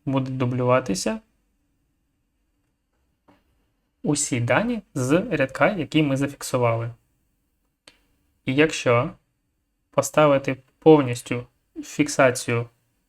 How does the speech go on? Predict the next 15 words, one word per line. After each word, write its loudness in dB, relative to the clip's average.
на 2
рядок 0
і -8
колонку, 0
то -2
у 0
нас 4
буде 0
дублюватися 0
значення -4
з -14
комірки, 0
яку -2
ми -4
зафіксували. -4